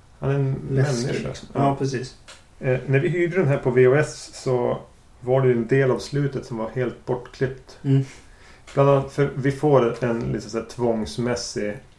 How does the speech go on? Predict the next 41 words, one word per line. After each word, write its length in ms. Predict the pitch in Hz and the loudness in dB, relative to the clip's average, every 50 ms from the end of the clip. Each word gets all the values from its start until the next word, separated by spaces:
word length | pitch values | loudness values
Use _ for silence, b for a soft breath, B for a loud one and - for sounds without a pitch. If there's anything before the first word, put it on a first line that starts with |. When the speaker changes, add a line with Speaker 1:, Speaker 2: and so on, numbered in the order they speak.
| - - | -14 -10
Speaker 1:
eh, 160 | - 131 131 135 - | -8 -8 -6 -8 -8
slutknorr, 840 | - - - 120 113 107 104 - - - 120 113 110 107 104 104 104 | -12 -8 -6 -6 -6 -6 -6 -10 -10 -6 -4 -2 0 0 0 -2 -4
eh, 260 | - - - 80 - | -8 -12 -14 -14 -14
som 260 | - - 123 117 113 | -12 -10 -8 -8 -6
är 40 | 117 | -6
i 80 | 110 101 | -8 -8
stil 280 | - - 120 110 104 | -8 -6 -6 -6 -4
med 120 | 104 104 101 | -6 -6 -6
första 300 | - 110 104 - - 107 | -6 -8 -8 -8 -10 -10
filmen 340 | - - 107 101 98 98 95 | -8 -8 -8 -8 -8 -10 -10
när 60 | 95 | -12
de 80 | 95 92 | -12 -12
puttar 240 | - 113 104 - 104 | -12 -12 -10 -10 -10
ut 140 | 98 - - | -12 -10 -8
kanoten 480 | - 110 107 107 107 104 - - 123 113 | -6 -4 -4 -4 -6 -8 -8 -10 -10 -10
och 140 | 113 110 - - - - - | -10 -12 -14 -18 -20 -10 -4
Speaker 2:
Mm. 140 | 131 123 113 | -2 -2 -2
Speaker 1:
allt 80 | - - | -2 -6
som 120 | 123 107 | -8 -8
händer. 200 | 107 107 107 104 B B B B B B B B - | -8 -8 -10 -12 B B B B B B B B -6
Och, 240 | - 135 123 120 117 117 117 - - - - - - | -2 0 2 2 2 0 -2 -6 -12 -20 -20 -18 -4
eh, 200 | - 131 127 127 | -2 0 0 0
här 320 | - - 139 151 156 143 131 | 0 0 2 2 4 4 4
är 140 | 127 120 120 | 4 4 4
det 60 | 120 | 2
en 100 | 117 117 | 0 0
liknande 400 | 139 156 143 135 - 139 127 120 | 0 0 0 -2 -2 -2 -2 -2
scen. 380 | - - - 123 117 117 113 110 | -2 -2 -2 -2 0 -2 -2 -4
Hon 160 | 117 117 110 | -6 -8 -10
får 220 | - - - 113 113 | -8 -4 -2 -2 0
ut 140 | 107 110 113 | -2 -2 -4
i 20 | |
en 120 | 107 104 | -4 -2
båt, 360 | 98 117 117 113 113 113 110 - - | 0 2 2 4 2 0 -2 -6 -10
vaknar 520 | 113 104 117 117 113 113 - - - 110 | -6 -2 0 0 0 0 -2 -4 -2 0
upp 400 | 131 135 127 127 - - - - | 0 0 0 -2 -6 -12 -10 -8
och 100 | 127 113 | -8 -4
det 120 | 104 117 120 | -2 -2 -2
är 100 | 113 101 | -2 -2
väldigt 440 | 107 117 110 110 143 135 127 - | -4 -4 -2 -2 -2 -2 -4 -4
dröm-, 280 | - 107 110 110 110 | -6 -6 -4 -4 -6